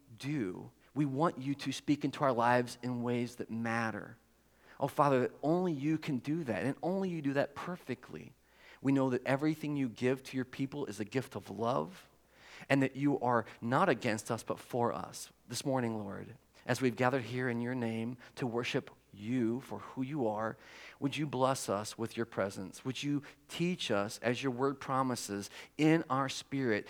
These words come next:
that we might be changed? And would you, would you kind of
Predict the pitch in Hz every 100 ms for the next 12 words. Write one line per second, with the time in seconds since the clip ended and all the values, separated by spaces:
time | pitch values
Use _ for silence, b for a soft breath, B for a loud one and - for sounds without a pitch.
0 | B - 139 139 131 120 110 107 - 135
1 | 131 113 101 110 117 - _ b b b
2 | b b 151 151 147 147 156 B B -
3 | 143 151 - 147 120